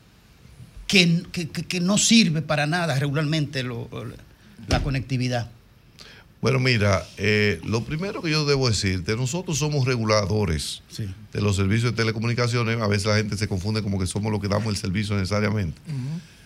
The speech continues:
Speaker 2: Yo te puedo decir, sin ánimo de defender a prestadora, porque no es mi papel, que el servicio de telecomunicaciones en la República Dominicana no es de lo mejor del mundo,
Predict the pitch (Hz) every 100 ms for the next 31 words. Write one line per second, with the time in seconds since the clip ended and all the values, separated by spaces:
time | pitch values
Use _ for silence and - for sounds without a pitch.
0 | - - - - - - - - - 117
1 | - - 190 175 131 - 107 92 82 -
2 | - - - - _ - 95 - 104 101
3 | 113 127 131 123 120 113 95 - - -
4 | - - - 107 98 98 98 95 98 113
5 | 113 110 98 104 107 104 90 87 85 101
6 | 110 107 107 - 90 95 - - - -
7 | - - - - - - - - - -
8 | - _ - 139 127 135 135 160 170 156
9 | 151 139 123 120 110 98 131 123 104 101
10 | 113 113 110 110 - 95 90 82 - -
11 | - - - 98 113 151 151 135 123 107
12 | 135 127 117 147 196 175 170